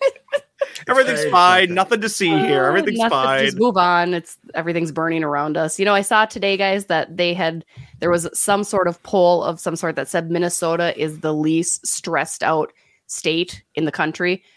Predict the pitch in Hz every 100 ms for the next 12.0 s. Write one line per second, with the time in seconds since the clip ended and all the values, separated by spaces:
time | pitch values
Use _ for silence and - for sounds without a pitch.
0 | _ - 170 180 175 175 170 180 202 202
1 | 196 175 170 - 175 156 - _ 240 254
2 | 247 170 156 - _ _ - 185 170 156
3 | 151 160 156 - 131 139 151 156 147 147
4 | 143 147 170 165 185 208 190 180 170 151
5 | 160 - 175 - 131 - 143 156 - -
6 | 127 - 151 175 151 135 131 - 139 120
7 | 131 - - 151 - - 147 - - -
8 | 143 127 165 170 170 85 - _ 196 185
9 | 160 - 147 143 160 147 135 131 123 127
10 | 131 131 117 110 - 107 110 - - 110
11 | 113 - 113 104 101 - 92 87 80